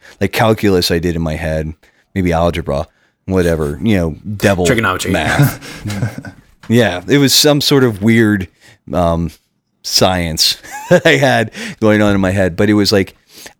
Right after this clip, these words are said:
Speaker 1: I wanted to make sure that if I was gonna buy a console, I could look at the library and say, "There is, so the console is two hundred fifty bucks.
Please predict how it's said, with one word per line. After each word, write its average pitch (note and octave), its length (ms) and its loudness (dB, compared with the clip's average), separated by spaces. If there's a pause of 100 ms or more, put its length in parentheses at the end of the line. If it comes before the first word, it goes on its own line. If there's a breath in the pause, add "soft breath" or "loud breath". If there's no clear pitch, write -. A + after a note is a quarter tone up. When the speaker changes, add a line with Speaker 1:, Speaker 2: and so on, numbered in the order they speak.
Speaker 1:
I F#2+ 160 2
wanted C3 300 2
to C3+ 80 -4
make A2 220 2
sure D#2+ 420 0
that D#2+ 180 -2
if D#2+ 140 -6
I E2 120 2
was G2 100 0
gonna G#2+ 180 0
buy G2+ 200 2
a G#2 60 -4
console, D#2 540 -8
I E2 100 -8
could - 180 -8
look F2+ 260 -2
at G#2+ 140 0
the G#2 100 0
library D2+ 680 -2 (560)
and E2 200 -4
say, D2+ 460 -2 (400)
"There F#2 320 4
is, E2+ 320 -2 (360)
so F#2 160 -2
the E2+ 100 -2
console G#2 360 0
is F2+ 80 -2
two G2+ 140 -2
hundred F2+ 200 0
fifty F2 280 -6
bucks. C#2 480 -8